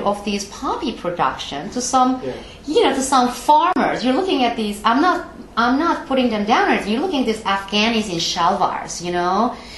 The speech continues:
Speaker 1: you know, with their long beard who are cultivating the poppies there. These people, they're not capable of managing fifty billion dollars industry. They have a very, you know, their own little share. The real production of labs for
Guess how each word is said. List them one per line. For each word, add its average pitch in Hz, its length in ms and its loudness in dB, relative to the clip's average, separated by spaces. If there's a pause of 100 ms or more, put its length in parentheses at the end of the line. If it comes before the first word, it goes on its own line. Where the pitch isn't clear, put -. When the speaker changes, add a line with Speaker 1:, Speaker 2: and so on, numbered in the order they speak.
(100)
Speaker 1:
you 208 100 0
know, 196 140 2
with 190 120 -2
their 180 180 0
long 269 400 4
beard 240 260 2
who 220 140 -2
are 185 180 2
cultivating 220 720 0
the 202 180 -2
poppies 320 600 -2
there. 127 340 -8 (540)
These - 240 2
people, 285 440 0
they're 381 220 0
not 220 220 0
capable 208 420 -2
of 165 320 0 (300)
managing 220 500 2
fifty 330 640 -6
billion 262 380 0
dollars 208 440 0
industry. 381 640 -4 (340)
They 359 140 2
have 320 340 0
a 233 40 0
very, 269 260 2
you 294 60 2
know, 208 240 2
their 226 160 0
own 254 200 4
little 220 200 -2
share. - 600 -6 (460)
The 202 160 -2
real 381 400 2
production 226 720 -2
of 180 260 -2
labs 202 560 0 (180)
for 175 120 -2